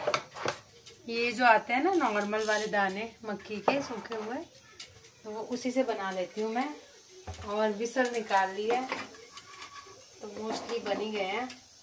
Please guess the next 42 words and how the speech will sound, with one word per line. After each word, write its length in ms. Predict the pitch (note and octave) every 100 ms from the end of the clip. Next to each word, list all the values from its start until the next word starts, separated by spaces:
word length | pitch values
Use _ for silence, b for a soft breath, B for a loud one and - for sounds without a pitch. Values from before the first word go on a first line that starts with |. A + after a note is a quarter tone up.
| - - - - - - - - - -
तो 160 | C#4
मैं 160 | C#4 C4+ C4+
ऐसे 220 | C4 C4 C4+
cooker 380 | C4 G3+ A#3+
में 100 | A#3+ A#3+
ही 80 | A#3+
बनाती 540 | A3 G#3+ G3+ F#3+ A3+
हूँ 260 | A#3+ B3 B3
और 140 | A#3 G#3+
easily 340 | G3 A3 A3
बन 280 | F#3+ G3 G#3+
जाते 380 | A3 F#3 E3 G3
हैं। 340 | F#3 G3+ B3+ - b b b -
और 80 | B3+
मैं 160 | B3+
check 280 | B3+ C#4 -
कर 120 | B3+ A3
रही 120 | A3+
थी, 140 | A3+
कुछ 260 | A3+ C#4 -
कुछ 220 | D4 B3
दाने 340 | B3+ A#3+ A3+
ना 220 | A#3+ B3+ B3+
फूटे 440 | - A#3+ G3 A#3
नहीं 280 | B3 A3 G3+
थे, 240 | G3 G#3+ A3+
क्योंकि 440 | A#3 G3+ A#3 A3+
अगर 200 | A3+ A3+ A3+ -
quantity 440 | A#3 G#3 G#3+ B3
थोड़ी 320 | G#3+ A#3 A3
सी 140 | A3 A#3+
भी 120 | A#3
ज़्यादा 340 | G#3+ G3+ F#3
हो 180 | G#3+ G#3
जाए 240 | F#3+ G#3 G#3+
और 100 | G#3+
तेल 380 | - A3+ G#3+ A3
कम 220 | G#3+ G#3
हो 160 | A3 G3+
जाता 300 | F#3 F3+ F#3+
है 120 | G3+
ना, 160 | C4